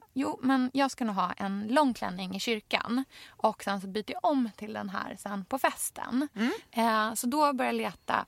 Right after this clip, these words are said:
Speaker 1: lång klänning, hittar en som jag tycker om och sen hittar en till som jag tycker ännu bättre om. Eh, båda de två är vintage också.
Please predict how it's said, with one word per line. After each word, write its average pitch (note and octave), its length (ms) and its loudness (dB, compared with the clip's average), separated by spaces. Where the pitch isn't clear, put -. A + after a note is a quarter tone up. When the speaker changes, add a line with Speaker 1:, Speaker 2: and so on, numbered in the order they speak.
Speaker 1:
lång B3 300 4
klänning, A#3+ 640 0
hittar B3 460 -2
en C4+ 440 4
som A#3 220 -2
jag A3 100 -4
tycker G#3 240 -2
om B3 380 2
och G#3+ 160 4
sen G#3+ 140 0
hittar G#3+ 220 -2
en G#3 100 -2
till A3 200 -4
som - 80 -8
jag G3 80 -6
tycker - 140 -8
ännu A3 220 0
bättre - 300 -6
om. C4 280 0
Eh, G#3+ 180 0
båda A3 340 2
de F#3+ 180 -6
två - 120 -10
är G#3 80 -8
vintage - 720 -10
också. - 580 -2